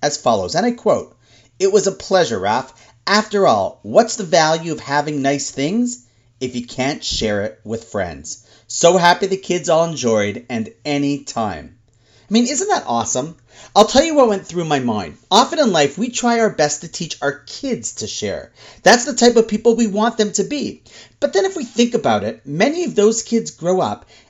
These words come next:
and then seem to be more focused on accumulating, having, and building fences to block people out of what they have. Yet as soon as I heard this guy's response,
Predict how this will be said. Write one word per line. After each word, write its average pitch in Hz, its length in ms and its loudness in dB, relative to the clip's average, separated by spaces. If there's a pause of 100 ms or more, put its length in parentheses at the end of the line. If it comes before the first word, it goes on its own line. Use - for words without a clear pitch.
(120)
and 185 160 2
then 262 180 0
seem 262 200 -4
to 208 80 -8
be 220 140 2
more 196 240 2
focused 214 440 2
on 165 140 0
accumulating, 208 800 0
having, 156 500 -2
and 160 140 -4
building 196 260 4
fences 180 520 0
to 147 80 -4
block 170 340 -2
people 190 380 -4
out 240 340 0
of 110 140 -4
what 110 180 -4
they 95 80 -8
have. 92 380 -10 (360)
Yet 220 180 8
as 208 180 2
soon 269 240 -4
as 302 100 -4
I 302 120 2
heard 214 260 2
this 190 160 -4
guy's 165 280 -2
response, 147 720 -8